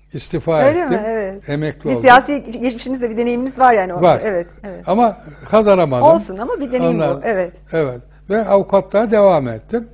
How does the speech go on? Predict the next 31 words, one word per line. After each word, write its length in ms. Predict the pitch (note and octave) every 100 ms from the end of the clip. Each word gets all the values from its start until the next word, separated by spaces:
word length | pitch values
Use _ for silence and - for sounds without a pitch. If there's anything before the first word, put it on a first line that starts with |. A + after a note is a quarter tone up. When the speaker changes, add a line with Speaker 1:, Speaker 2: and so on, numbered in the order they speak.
| _ -
Speaker 2:
Evet. 240 | G#3 D#3+ E3 -
Speaker 1:
Bir 200 | F#3+ F3
de 100 | G#3
bin 160 | G3
dokuz 280 | G3 F#3 G3+
yüz 80 | F3
doksan 400 | F3 - F#3 F3
bir 120 | F#3
yılında 520 | E3 B2+ B2 B2+ G#3 A#3 -
Doğru 280 | D#3+ E3+ F3
Yol 180 | E3 C#3
Partisi'nden 680 | C#3 B2 - C3+ C3+ G#3+ G3+
Uşak'ta, 520 | C#3 - F3 - F3+ A3+ _ _ _ _ _ _ _
e, 300 | C#3+ C#3 C3
birinci 320 | D3+ D#3+ D3
sıra 300 | - D3 C3 A#2+ - C3 _ -
adaydım. 600 | D3 B2+ C3+ B2+ A2 D3+ G3+ - -
Speaker 2:
Evet. 300 | G3 F3 E3 - - - - - _ _ _
Speaker 1:
Gene 260 | E3 E3+ -
kazanamadım. 680 | C3 B2+ A#2+ A#2 A#2+ F3+ A3
Speaker 2:
Olsun. 360 | A#3+ A#3 G3+
Hepsi 240 | A#3 B3 A#3
dediğim 240 | A#3+ A#3
gibi 260 | G3+ A3 -
tecrübedir. 460 | A#3+ F#3 A3+ F#3
Speaker 1:
Evet, 80 | F#3
ondan 160 | F3+ F3
Speaker 2:
Evet. 200 | - D#3
Speaker 1:
sonra 120 | G3
siyasete 600 | - F#3 E3 E3+ D#3 G3
tamamen 680 | F#3 F3 D#3 D3 A3 G#3